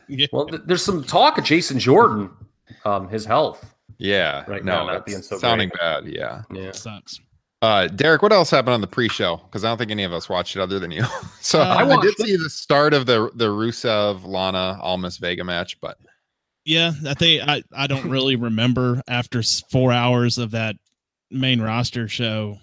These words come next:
Speaker 1: the pre-show is just coming into me in sh-, in shambles. Um,
Speaker 2: It, it
Speaker 1: Vega
Speaker 2: was sad.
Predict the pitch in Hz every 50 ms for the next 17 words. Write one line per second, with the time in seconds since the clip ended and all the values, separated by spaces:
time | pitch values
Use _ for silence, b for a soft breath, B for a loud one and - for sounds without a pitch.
0 | _ _ _ _ _ 107 110 107 104 98 - - - 120 120 113 - 123 113 110
1 | 110 107 - 110 - - - 120 113 110 110 110 110 110 110 107 104 - - 80
2 | 85 - - - _ _ - 113 113 - - - 107 104 107 104 101 107 107 107
3 | - - - - _ - 104 101 101 95 101 110 - - - - - _ _ _
4 | _ _ _ _ _ _ _ _ - 127 120 131 139 143 135 139 131 120 104 98
5 | 98 95 90 -